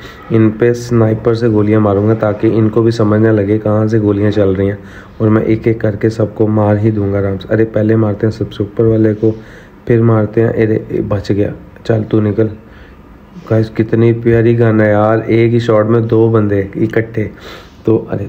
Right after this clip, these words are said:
तू रह गया, तू भी मार, तू भी निकल। अ,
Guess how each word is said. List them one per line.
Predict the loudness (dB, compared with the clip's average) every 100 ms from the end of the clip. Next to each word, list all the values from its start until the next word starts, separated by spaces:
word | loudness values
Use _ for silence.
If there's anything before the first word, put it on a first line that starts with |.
| -4
तू | 0
रह | 2 2
गया, | 0
तू | 0 0
भी | 2
मार, | 0 0 -6 -18 -20 -20 -20 -10 -2
तू | 0
भी | 2
निकल। | 2 0 -2
अ, | -4 -16 -20 -20 -20 -20 -20 -8 -4